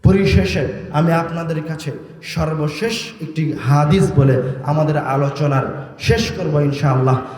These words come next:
আন আয়েশা রাদিয়াল্লাহু তাআলা আনহা قالت قال رسول الله صلى الله عليه وسلم، রাসূল সাল্লাল্লাহু আলাইহি ওয়াসাল্লাম বলেছেন, "আল মাহিরু বিল কুরআনি মা সাফরাতিল কিরামিল বারারা", নিশ্চয় যারা দক্ষতার সাথে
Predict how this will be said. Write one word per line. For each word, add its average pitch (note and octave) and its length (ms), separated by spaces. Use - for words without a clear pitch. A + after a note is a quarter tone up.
আন E3 240
আয়েশা E3+ 540
রাদিয়াল্লাহু F3+ 560
তাআলা F3 260
আনহা F3+ 300
قالت F3+ 400
قال F#3 340
رسول F#3 320
الله F3+ 360
صلى F3+ 340
الله F#3+ 320
عليه F3+ 440
وسلم، G3+ 400
রাসূল E3+ 360
সাল্লাল্লাহু F3 600
আলাইহি E3+ 380
ওয়াসাল্লাম E3 460
বলেছেন, D#3+ 400
"আল F3 300
মাহিরু F#3 440
বিল E3+ 180
কুরআনি E3 460
মা D#3+ 280
সাফরাতিল D#3+ 520
কিরামিল D#3 420
বারারা", D#3 400
নিশ্চয় G3 520
যারা F#3+ 420
দক্ষতার C#4 600
সাথে G3+ 380